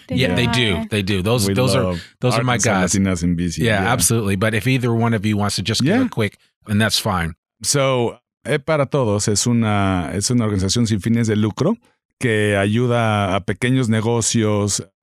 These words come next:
Speaker 3: o a personas que quieren empezar un negocio, a, a empezar ese negocio y a crecerlo. Nosotros les damos todas los, las herramientas necesarias por medio de nuestro acelerador de negocios,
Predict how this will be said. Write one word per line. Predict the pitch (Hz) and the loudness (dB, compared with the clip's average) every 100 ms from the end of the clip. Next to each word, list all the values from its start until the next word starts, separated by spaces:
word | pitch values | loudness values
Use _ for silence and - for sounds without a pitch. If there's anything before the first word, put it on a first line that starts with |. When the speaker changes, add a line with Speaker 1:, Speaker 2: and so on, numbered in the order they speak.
| _ - | _ -6
Speaker 3:
o | 90 104 | -2 0
a | 107 | 0
personas | 110 110 185 165 104 95 | 0 0 2 2 0 0
que | 107 | -4
quieren | 90 117 | -2 0
empezar | 113 101 117 | 0 0 0
un | 117 | 0
negocio, | 110 101 135 135 190 214 120 98 | 0 0 -2 0 -2 -2 -2 0
a, | 98 95 92 | 0 0 0
a | 98 | 0
empezar | 101 98 120 | 0 0 0
ese | 110 104 | 0 0
negocio | 98 98 113 135 | 0 0 0 0
y | |
a | 98 | -2
crecerlo. | - 87 104 90 82 - _ _ _ | -2 -2 0 0 -2 -6 _ _ _
Nosotros | 104 104 127 135 | -2 0 0 0
les | 123 110 | 0 0
damos | 123 127 127 - | 0 2 0 0
todas | 127 123 127 | -2 0 2
los, | 120 107 104 95 | 2 2 0 0
las | 107 98 | -2 0
herramientas | 117 110 117 123 123 | 0 2 2 2 0
necesarias | 113 98 113 110 | 0 0 0 0
por | 98 101 | 0 2
medio | 107 110 | 2 2
de | |
nuestro | 107 98 98 | 0 0 -2
acelerador | 98 95 98 117 120 | 0 0 0 0 0
de | |
negocios, | 120 123 127 110 123 202 - | 0 0 0 0 0 -2 -4